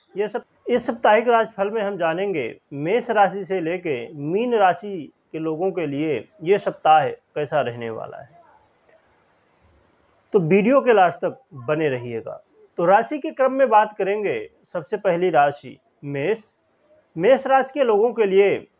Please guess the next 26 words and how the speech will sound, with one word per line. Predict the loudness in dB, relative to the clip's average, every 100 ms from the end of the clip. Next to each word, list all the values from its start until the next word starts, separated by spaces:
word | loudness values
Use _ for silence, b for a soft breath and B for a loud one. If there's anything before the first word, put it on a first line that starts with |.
| _ _
देखा | -8 -6 0 0
जाए, | 4 2 2 -6 _ _ _ _ -10
ये | -10
सप्ताह | -10 -14 _ 2 2 -2
बहुत | -10 -20 -12 -8 -6 -6
अच्छा | -10 -6 -8 -8 _ -16
नहीं | -12 -8 -6
रहने | -6 -8
वाला | -8 -6 -6 -10
है। | -12 _ -4
ये | -4
सप्ताह | -4 -10 2 4 4 0 -8 _ _ _ 0
आपको | 0 0 -4
अपने | -4 -8
स्वास्थ्य | -2 0 0 0
का | 2 2 0
विशेष | -12 -6 -6 -4
रूप | -6 -8
से | -8 -8
ध्यान | -4 -4 -2
रखना | -2 -2
चाहिए | 2 4 4 2 -4 -10 b b b b
और | 2 2
घर | 2 0
परिवार | 2 4 4 4
में | 0 -8